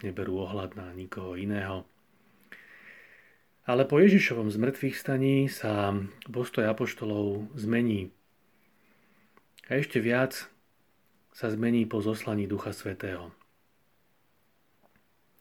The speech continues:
Scéna z dnešného evanjelia sa odohráva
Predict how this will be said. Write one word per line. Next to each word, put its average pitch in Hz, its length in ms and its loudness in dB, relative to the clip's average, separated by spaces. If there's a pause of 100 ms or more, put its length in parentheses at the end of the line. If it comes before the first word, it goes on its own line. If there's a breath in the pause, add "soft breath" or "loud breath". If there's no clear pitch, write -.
(720 loud breath)
Scéna 170 400 6
z 107 80 -2
dnešného 117 480 2
evanjelia 120 640 6
sa 104 160 -4
odohráva 104 720 0